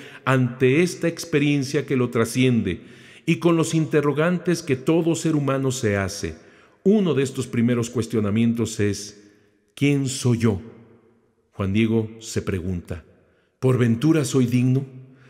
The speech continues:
¿Soy merecedor de lo que escucho?". La segunda pregunta, "¿Quiénes son los demás?". Juan Diego la formula así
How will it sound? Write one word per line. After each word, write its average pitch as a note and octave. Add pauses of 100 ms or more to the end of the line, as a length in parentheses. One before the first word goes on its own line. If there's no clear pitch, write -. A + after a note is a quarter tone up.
(100)
¿Soy E3+
merecedor D#3
de C3+
lo A2+
que A#2
escucho?". B2 (1200)
La G#2
segunda D3
pregunta, A2 (680)
"¿Quiénes D3+
son B2+
los G2+
demás?". G2 (300)
Juan A#2
Diego C#3
la A#2+
formula A2+
así F#2